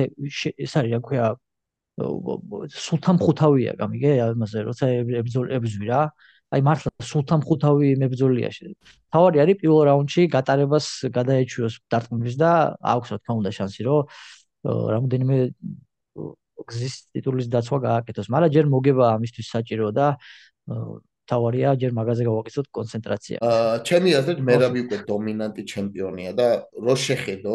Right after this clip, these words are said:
Speaker 2: მა-, მის რეკორდს, ა, ძალიან იშვიათი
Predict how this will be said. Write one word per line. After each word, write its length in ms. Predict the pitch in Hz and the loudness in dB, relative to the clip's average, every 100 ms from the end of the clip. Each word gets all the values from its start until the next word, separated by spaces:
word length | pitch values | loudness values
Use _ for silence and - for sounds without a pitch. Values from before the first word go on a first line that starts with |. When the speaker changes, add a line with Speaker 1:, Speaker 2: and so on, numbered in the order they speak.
| 127 | -2
Speaker 2:
მა-, 200 | 120 101 107 | -2 -4 -6
მის 160 | 104 98 | -6 -6
რეკორდს, 540 | 95 - 104 127 127 - - _ _ _ _ _ _ _ | -8 -2 0 0 -2 -14 -16 _ _ _ _ _ _ _
ა, 320 | - 64 - - _ _ _ _ _ | -8 -6 -8 -12 _ _ _ _ _
ძალიან 540 | - 113 127 139 135 131 123 | -8 -2 2 4 4 4 0
იშვიათი 520 | - 113 107 - | -2 -2 -2 -4